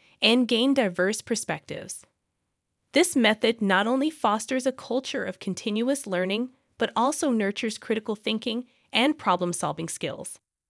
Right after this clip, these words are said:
Adopt micro and nano learning for healthcare and medical professionals. The realm of medical education is evolving with the adoption of micro and nano learning,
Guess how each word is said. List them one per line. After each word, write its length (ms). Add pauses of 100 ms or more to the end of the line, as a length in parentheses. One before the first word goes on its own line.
(400)
Adopt 420
micro 580
and 220
nano 280
learning 420
for 160
healthcare 580 (100)
and 300
medical 320
professionals. 760 (540)
The 120
realm 380
of 140
medical 460
education 760 (140)
is 160
evolving 500
with 160
the 120
adoption 520
of 100
micro 580 (420)
and 320
nano 280
learning, 480